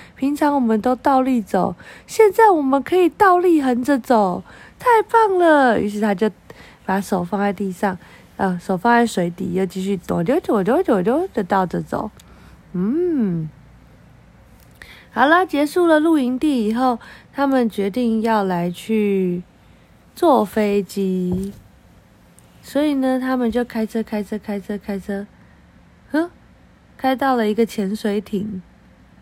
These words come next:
这就是他们的飞机。他们要去地，要去海底的地心探险，他们就一直开这个潜水艇，一直开，一直开，一直开，一直开，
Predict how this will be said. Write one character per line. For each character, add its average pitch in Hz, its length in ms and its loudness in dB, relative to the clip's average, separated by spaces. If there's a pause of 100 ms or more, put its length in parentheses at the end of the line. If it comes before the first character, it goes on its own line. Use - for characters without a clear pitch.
(180)
这 - 140 -10
就 339 180 0
是 330 100 -2
他 262 180 -2
们 226 140 0
的 202 140 -2
飞 185 360 -6
机。 175 480 -8 (500)
他 330 280 0
们 240 80 2
要 240 140 2
去 277 160 -4 (140)
地， 285 420 6 (180)
要 269 100 -4
去 294 200 -2
海 240 260 -2
底 233 300 -2
的 190 180 -4 (160)
地 302 220 4
心 247 300 -6
探 240 280 -4
险， 190 320 -6 (560)
他 - 60 -8
们 226 80 -2
就 220 80 -2
一 226 80 0
直 208 120 -8
开 202 200 -10
这 208 100 -8
个 202 80 -6
潜 180 220 -6
水 185 120 -4
艇， 175 160 -10 (360)
一 247 100 -8
直 214 140 -6
开， 202 200 -10
一 202 40 -8
直 196 140 -10
开， 190 220 -12
一 196 40 -8
直 185 160 -12
开， 180 220 -10
一 185 60 -8
直 175 140 -14
开， 175 220 -12